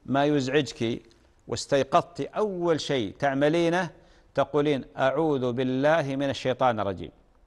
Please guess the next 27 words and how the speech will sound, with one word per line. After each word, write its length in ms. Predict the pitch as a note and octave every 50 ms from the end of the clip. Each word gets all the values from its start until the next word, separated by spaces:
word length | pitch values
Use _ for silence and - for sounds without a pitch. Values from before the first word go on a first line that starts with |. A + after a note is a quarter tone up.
| _ _ _ _ _ _ _ _
ثم 240 | - C3+ D3 D#3+ D#3
تدفلين 560 | - E3 D#3 - - - E3 E3+ F#3 F3 D3+
عن 180 | B2 C3+ C#3+ C#3+
يسارك 540 | C#3+ C3 - D#3+ D#3 D3 C3+ C3 D3 D3
ثلاث 280 | - - D#3 E3 D3+ B2
مرات، 480 | C3+ C3+ B2+ B2 A#2 G#2 G2+ - - - - - - - - _ _ _ - - - - - - - - -
هكذا 340 | C#3+ D3+ D3 - C#3+ B2+ A#2
ثلاث 220 | A2+ D3+ D#3 C#3+
مرات 460 | C#3 D3+ D3+ C#3+ C3 A#2 G#2+ - - - -
تدفلين 320 | - B2+ - - - D#3 C#3+
عن 180 | A#2 B2+ B2+
يسارك، 420 | B2+ G#2+ - A#2+ G#2 F2+ F2+ - - _ _ _ _ _ _ _ _ _ _ _ _
ثم 220 | - D3 D#3+ E3 D#3+
تقولين: 420 | - - D#3 D3 - E3+ E3+ E3
"أعوذ 400 | E3 E3+ D3+ D3+ F#3+ F#3+ E3+ F3
بالله 380 | D#3 E3 D#3+ D#3+ E3+ D#3 D#3+ D#3+
من 80 | D#3+
شر 280 | D3 - - D3+ D3+ D3+
هذه، 500 | C#3 C#3+ D3 D3 C#3+ D3+ D3 D#3+ F3+ F3+ - - _ _ _ _ _ _ - B2+ B2+ - -
من 140 | C3+ C#3+ C3+
شر 240 | - D#3 D3+ D3+ D3
هذا 200 | C#3+ C#3+ C#3 C3
الحلم". 400 | A2+ - - C3+ A#2 F2 C#2 - - _ _ _ _ _ _ _ _ _ _ _ -
ها؟ 200 | A2+ - E3 D#3+ - - _ _ _ _ _ _ _ _ _ -
وتغيرين 680 | - C3+ A#2+ - - B2+ D3+ D#3+ E3 E3+ G#3 A3 G3 E3+
جهة 280 | E3 F3 E3 E3 D#3 -
نومك 420 | D#3 D3+ C3+ A#2 F#2 D#2 D2+ -